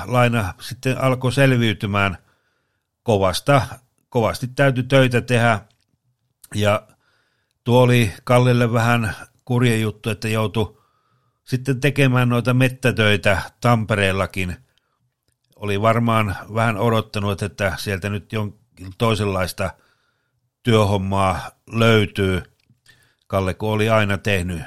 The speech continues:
metsätöitä. Ja se hyvä puoli tuolla oli Tampereella, että siellä oli kirjastot ja työväenopisto.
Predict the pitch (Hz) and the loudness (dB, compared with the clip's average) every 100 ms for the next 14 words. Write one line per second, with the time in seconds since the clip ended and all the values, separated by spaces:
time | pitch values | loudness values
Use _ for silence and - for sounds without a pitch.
0 | - 95 95 - 87 71 90 85 - 80 | -14 -10 -8 -8 -12 -8 -8 -6 -8 -10
1 | _ _ _ _ _ _ _ _ _ _ | _ _ _ _ _ _ _ _ _ _
2 | _ - _ _ _ _ _ _ _ - | _ -20 _ _ _ _ _ _ _ 0
3 | 117 113 - - 147 160 151 143 135 135 | 2 2 -4 -2 2 4 4 4 4 4
4 | 135 135 131 131 131 131 120 - - 123 | 4 4 4 4 4 4 2 0 0 2
5 | 117 113 110 107 107 - 113 92 - - | 2 0 2 2 0 0 0 0 -6 -6
6 | 104 101 113 107 - _ _ _ _ _ | -4 -2 -4 -6 -8 _ _ _ _ _
7 | - 123 113 104 - 104 - 104 101 _ | -2 0 2 0 -4 -8 -2 0 -2 _
8 | _ _ _ - 127 120 107 101 107 120 | _ _ _ 0 4 6 6 2 2 0
9 | 123 98 - 104 85 | 0 -2 -2 -2 -4